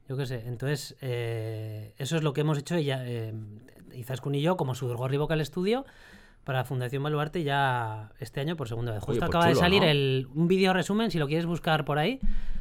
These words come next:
Speaker 1: justo acaba de salir esta semana. Y probablemente la semana que viene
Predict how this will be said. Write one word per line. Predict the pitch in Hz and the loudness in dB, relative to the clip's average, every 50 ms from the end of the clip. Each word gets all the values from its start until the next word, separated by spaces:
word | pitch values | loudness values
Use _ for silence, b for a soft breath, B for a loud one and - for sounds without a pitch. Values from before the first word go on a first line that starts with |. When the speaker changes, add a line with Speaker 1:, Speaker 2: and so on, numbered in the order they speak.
| B B | B B
Speaker 1:
justo | - - 160 156 - 196 175 180 175 170 165 165 | -4 -2 -2 0 2 2 4 4 4 4 4 4
acaba | 160 156 - 165 170 175 | 4 2 2 2 4 4
de | 170 | 4
salir | 151 151 170 185 202 | 2 2 2 2 2
esta | 180 131 - 143 | 2 0 -2 -2
semana. | 127 139 123 113 110 104 104 107 B B B B B B | -4 -2 -4 -4 -4 -6 -8 -10 B B B B B B
Y | - 165 | -2 0
probablemente | 143 170 160 151 165 190 202 208 202 190 220 | 2 4 4 4 4 4 4 2 2 2 2
la | 190 160 | 2 2
semana | - 156 151 175 185 | 2 2 2 2 2
que | 170 | 2
viene | 165 170 196 240 285 311 | 2 2 2 0 0 -2